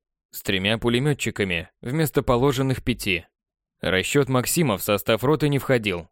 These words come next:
У пулемётчиков своё начальство. Появлению ещё одного сержанта, даже младшего, ротный обрадовался. Наконец-то роту можно было разделить на два взвода, поставив по сержанту во главе каждого. «А ты опять на повышение пошёл, Акимыч»,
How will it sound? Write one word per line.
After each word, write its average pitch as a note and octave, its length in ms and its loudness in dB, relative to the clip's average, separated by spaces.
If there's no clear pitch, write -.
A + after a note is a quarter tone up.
У A#2+ 160 0
пулемётчиков D3+ 600 0
своё D#3+ 280 2
начальство. G2+ 680 -2
Появлению B2+ 680 0
ещё C3 360 -2
одного F#2+ 360 0
сержанта, G#2+ 760 -2
даже C3+ 260 0
младшего, A2 560 0
ротный D#3+ 380 0
обрадовался. A2 840 0
Наконец-то B2+ 600 0
роту D3 240 2
можно C3 320 0
было B2 220 4
разделить A2+ 420 0
на A#2+ 100 0
два A#2+ 180 2
взвода, A#2+ 520 0
поставив D3+ 460 2
по C3+ 140 2
сержанту A#2+ 500 0
во C3 80 4
главе A#2 320 2
каждого. F#2 540 -2
«А G2 140 0
ты D3+ 180 2
опять D#3 240 2
на E3 80 0
повышение C3 520 4
пошёл, A#2 320 2
Акимыч», G#2 440 -2